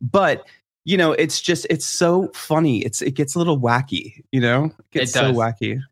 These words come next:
Speaker 2: It does get wonky, but, or wacky, whatever you wanna call it. But here's pretty much how they came to the decision. Just
Speaker 1: Yes,
Speaker 2: kind of
Speaker 1: this is
Speaker 2: fill
Speaker 1: great.
Speaker 2: you guys in, because it was put out by Page Six, it was put out by us, and it was put out by All About the Real Housewives. So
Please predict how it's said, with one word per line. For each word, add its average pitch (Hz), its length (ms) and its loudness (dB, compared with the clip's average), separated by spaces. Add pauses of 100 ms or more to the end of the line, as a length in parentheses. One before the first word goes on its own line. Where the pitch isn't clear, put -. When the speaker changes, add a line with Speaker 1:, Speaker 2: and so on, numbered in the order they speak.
(240)
Speaker 2:
It 160 100 0
does 208 200 2
get 226 180 2
wonky, 135 600 -2 (200)
but, 131 580 2
or 143 240 -2
wacky, 110 420 -2
whatever 110 280 -4
you 113 100 -2
wanna 113 180 -4
call 104 320 0
it. 104 160 -2
But - 140 -6
here's 240 440 0
pretty 196 260 0
much 156 240 2
how 120 320 0
they 120 160 0
came 110 460 -4
to - 120 -6
the 107 140 -4
decision. 104 560 -4
Just 117 100 0
Speaker 1:
Yes, 110 200 2
Speaker 2:
kind 123 100 0
of - 40 2
Speaker 1:
this 120 120 0
is 127 100 -2
Speaker 2:
fill 127 140 4
Speaker 1:
great. 104 200 2
Speaker 2:
you 117 60 -2
guys 113 180 -2
in, 113 360 -2 (320)
because 185 240 0
it 190 100 2
was 175 240 0
put 214 160 0
out 180 160 4
by 160 100 2
Page 123 320 -2
Six, 180 300 -2
it - 20 -2
was 123 120 -4
put 127 160 -8
out 110 140 2
by 107 220 -4
us, 185 300 2
and 156 80 -4
it 139 40 -2
was 135 120 -6
put 190 100 0
out 190 160 2
by 147 120 2
All 147 220 0
About 147 340 0
the 127 80 -4
Real 117 200 0
Housewives. 156 800 -2
So 135 500 0